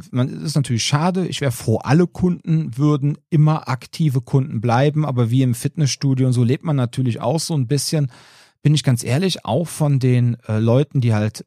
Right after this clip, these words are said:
nachher nicht mehr kommen, ja, wird das, alles andere wäre gelogen, ja, so die Karteileichen, das ist halt leider so. Und wenn man dann natürlich dreimal die Mitgliederverwaltungssoftware wechselt, werden diese Menschen halt dreimal mindestens dran erinnert,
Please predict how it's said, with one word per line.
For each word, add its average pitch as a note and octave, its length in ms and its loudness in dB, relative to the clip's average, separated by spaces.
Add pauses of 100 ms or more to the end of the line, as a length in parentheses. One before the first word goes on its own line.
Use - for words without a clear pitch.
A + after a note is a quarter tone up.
nachher A#2 360 0
nicht A2 280 -2
mehr C#3+ 120 6
kommen, D3+ 480 -2
ja, B2 320 0
wird - 200 -10
das, A2 80 -6
alles A#2+ 240 0
andere A#2+ 320 0
wäre A#2+ 180 2
gelogen, A#2 720 0
ja, A#2+ 240 0 (300)
so - 160 -4
die A#2+ 100 0
Karteileichen, C3+ 880 0
das A#2+ 120 -2
ist - 220 -4
halt E3 260 0
leider D#3+ 340 0
so. D3+ 300 -2 (340)
Und C3+ 340 2
wenn C#3 100 4
man C#3 120 2
dann C3+ 100 2
natürlich C3+ 380 -2
dreimal C#3+ 480 2
die C3+ 100 0
Mitgliederverwaltungssoftware A#2+ 1400 -2
wechselt, D#3 640 -4 (420)
werden D3 460 0 (160)
diese C3+ 260 0
Menschen B2+ 480 0
halt D#3 380 0
dreimal C#3 840 2
mindestens D3 560 -2
dran D3 220 2
erinnert, C3+ 640 0